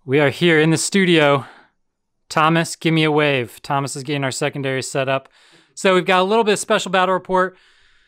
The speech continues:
I bus-, busted my hump. I will give myself credit for this, and I know all the guys will too, but, uh, Thomas had th-,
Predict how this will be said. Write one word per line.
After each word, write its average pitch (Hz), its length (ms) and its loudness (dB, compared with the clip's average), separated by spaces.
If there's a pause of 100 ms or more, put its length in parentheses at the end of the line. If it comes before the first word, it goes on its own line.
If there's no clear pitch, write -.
(140)
I 151 60 -10
bus-, 196 380 -2
busted 202 560 -2
my 196 200 2
hump. 180 340 -4
I 165 80 -2
will 165 160 -4
give 160 160 -8
myself 160 380 -6
credit 151 260 -6
for 147 140 -12
this, 139 160 -10
and 143 80 -10
I 139 40 -10
know 139 140 -10
all 135 120 -6
the 135 60 -16
guys 131 300 -8
will 127 140 -14
too, 131 280 -12
but, 123 300 -10 (420)
uh, 127 180 -4
Thomas 170 420 -4
had 147 260 0 (320)
th-, 143 160 -18